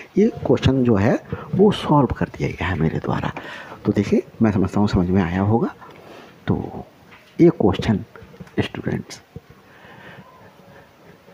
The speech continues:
और ले लेते हैं। क्वेश्चन ये कह रहा है प्रॉब्लम में कि show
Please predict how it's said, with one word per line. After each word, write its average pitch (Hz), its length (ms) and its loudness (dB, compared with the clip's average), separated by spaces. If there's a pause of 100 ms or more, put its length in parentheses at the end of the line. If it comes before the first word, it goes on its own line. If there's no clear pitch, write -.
(360)
और 180 180 4
ले 110 100 2
लेते - 320 -2
हैं। 131 140 4 (1900)
क्वेश्चन 156 340 4
ये 147 140 6
कह 87 200 -2
रहा 82 180 -4
है 98 180 0 (840)
प्रॉब्लम 92 460 2
में 156 140 4 (1500)
कि 196 120 4
show - 300 4